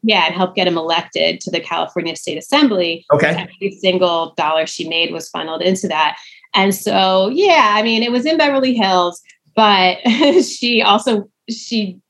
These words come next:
Speaker 1: it was pretty no frills.
Speaker 2: Sure. So, but she opens this up, and maybe this kind of opens up more public consciousness of what is gonna happen maybe coming into the eighties.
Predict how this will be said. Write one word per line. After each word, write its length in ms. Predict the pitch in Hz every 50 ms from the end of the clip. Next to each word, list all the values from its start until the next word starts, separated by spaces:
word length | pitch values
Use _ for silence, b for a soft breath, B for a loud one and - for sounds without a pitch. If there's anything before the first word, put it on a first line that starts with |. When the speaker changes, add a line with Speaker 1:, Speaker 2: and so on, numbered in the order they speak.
| _ _ _ _ _ -
Speaker 1:
it 80 | 233
was 160 | 220 240 240 -
pretty 240 | - 247 240 233
no 220 | 214 190 185 180 180
frills. 560 | - - 180 156 143 139 - - - - - _ _ _ _
Speaker 2:
Sure. 520 | - - - - - 190 170 175 175 - B B B B B
So, 180 | B - 226 226
but 100 | 208 196
she 140 | - 220 214
opens 320 | 214 220 226 240 226 185
this 180 | 226 214 - 208
up, 220 | 202 190 180 180
and 80 | 180 180
maybe 240 | 185 190 190 180
this 240 | 175 185 185 185 - 175 170
kind 220 | 175 180 165 170 170
of 60 | 156
opens 260 | 165 160 160 151 139
up 160 | 165 156 156
more 260 | 151 156 160 151 151 151
public 340 | - 151 147 151 147 147 147
consciousness 640 | - 151 147 151 147 - - - - 131 127 -
of 100 | 127 113
what 320 | 117 131 131 127 127 - -
is 100 | 127 123
gonna 200 | 123 127 120 113
happen 420 | 120 139 139 127 - - 123 123
maybe 400 | 123 123 123 117 120 117 113 120 B B B B B B B
coming 300 | B 175 170 175 165 151
into 240 | 151 147 - 151
the 120 | 147 147 -
eighties. 720 | - 151 160 170 170 160 139 120 113 107 104 98 - -